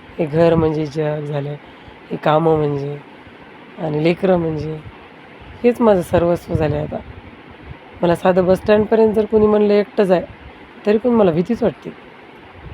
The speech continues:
मला नेहमी सगळे म्हणतात बरं की, "तू इतकी का भीतं?" म्हणून. "तू अगोदर अशी नव्हती, आता अशी का?" काय माहीत?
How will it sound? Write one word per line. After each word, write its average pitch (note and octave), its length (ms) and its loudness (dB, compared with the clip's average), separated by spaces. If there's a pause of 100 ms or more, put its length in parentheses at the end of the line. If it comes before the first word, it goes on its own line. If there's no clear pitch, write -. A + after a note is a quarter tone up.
(960)
मला F3+ 240 0
नेहमी G#3+ 300 4
सगळे B3 260 4
म्हणतात A#3+ 320 2
बरं A3+ 140 0 (840)
की, F3+ 140 -10
"तू G3 40 2
इतकी G3 300 -2
का F#3 180 2
भीतं?" E3 280 -2
म्हणून. E3 280 -2 (720)
"तू F#3 80 2
अगोदर E3 400 2
अशी E3 300 -4
नव्हती, D#3 480 -6
आता D#3+ 300 -2
अशी E3 240 -6
का?" D#3 280 -6 (1080)
काय A#3 200 0
माहीत? C4+ 220 -2